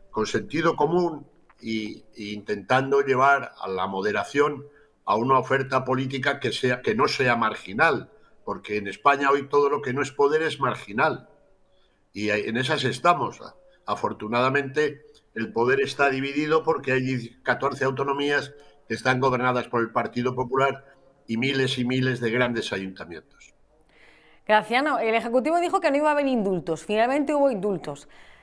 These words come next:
Speaker 2: Dijeron, pero bueno, amnistía nunca habrá. Y finalmente hubo amnistía. Dijeron, vale, pero esa amnistía nunca se aplicará a los terroristas. Hoy sabemos que se va a aplicar a los terroristas. Y dicen que a los de eta nunca se aplicará.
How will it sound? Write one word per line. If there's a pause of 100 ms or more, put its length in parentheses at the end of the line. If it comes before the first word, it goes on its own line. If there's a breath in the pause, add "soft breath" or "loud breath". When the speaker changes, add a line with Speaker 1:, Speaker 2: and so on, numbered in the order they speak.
(180 soft breath)
Speaker 2:
Dijeron,
pero
bueno,
amnistía
nunca
habrá.
Y
finalmente
hubo
amnistía.
Dijeron,
vale,
pero
esa
amnistía
nunca
se
aplicará
a
los
terroristas. (300 loud breath)
Hoy
sabemos
que
se
va
a
aplicar
a
los
terroristas. (260 soft breath)
Y
dicen
que
a
los
de
eta (100)
nunca
se
aplicará.